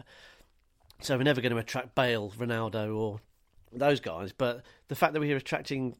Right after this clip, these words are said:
these, these sort of calibre of players, unquestionably talented,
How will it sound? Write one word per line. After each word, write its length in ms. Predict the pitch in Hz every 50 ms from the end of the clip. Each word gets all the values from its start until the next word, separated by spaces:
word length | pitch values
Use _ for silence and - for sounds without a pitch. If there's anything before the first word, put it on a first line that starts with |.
| - - - _ -
these, 360 | 143 139 156 151 143 131 - -
these 240 | - 143 143 127 -
sort 140 | - 120 120
of 180 | 110 101 -
calibre 360 | - - 151 143 135 123 120
of 100 | 117 113
players, 460 | - - 143 127 107 101 110 110 - - - _ _ _ -
unquestionably 760 | 156 156 151 - - 170 151 - - - 135 117 117 117 110
talented, 600 | - - 131 117 113 110 107 - 101 98 98 -